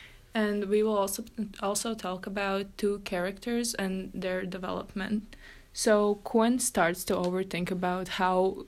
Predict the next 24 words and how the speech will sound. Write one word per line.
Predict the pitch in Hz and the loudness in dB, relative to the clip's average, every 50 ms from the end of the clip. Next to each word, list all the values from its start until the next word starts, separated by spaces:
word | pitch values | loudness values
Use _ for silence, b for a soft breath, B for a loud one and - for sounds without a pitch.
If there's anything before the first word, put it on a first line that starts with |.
| - - | -6 -2
even | 196 202 190 196 202 196 | -2 0 2 2 2 2
the | 196 | 0
closest | 196 - - 160 165 165 - 202 190 - - | -2 -2 -2 -2 0 0 0 0 -2 0 0
people | 185 185 185 - 185 190 | -2 -2 0 -2 -4 -4
can | 190 - 190 185 | -4 -4 -2 -2
be | 180 180 185 190 | 0 0 -2 -2
the | 180 190 | -2 -4
bad | 180 180 202 220 262 277 - | -2 0 2 2 2 0 -2
guys. | - - 190 190 196 196 196 | -4 -4 -2 0 0 -2 -2
For | - - - 185 | -2 0 0 2
example, | 185 185 180 180 185 180 185 185 180 - 180 175 - | 2 2 0 0 -2 -2 -2 -2 -4 -2 -2 -2 -2
after | - 190 185 180 - - 196 190 | -2 -2 -2 -4 -4 -4 -4 -4
the | 180 185 190 185 180 | -2 -2 -4 -2 -2
arrest, | 180 180 175 185 190 190 - - | -2 -2 -4 -4 -6 -6 -8 -8
he | - - 208 202 | -4 -2 0 0
is | 196 190 | 0 0
not | 190 185 - - - - | -2 -2 -4 -4 -2 -2
able | - 185 180 180 202 196 185 | 0 0 0 -2 -4 -6 -6
to | 185 - 185 | -4 -4 -4
look | 180 180 180 185 185 - | -2 -2 -2 -2 -4 -4
at | - 185 - - | -6 -6 -8 -14
Paul | - - 185 180 180 - | -6 -4 -2 -2 0 -2
and | 196 185 180 185 | -2 -4 -4 -2
thinks | - 202 190 190 180 - - | -2 -2 -2 -2 -2 -2 -4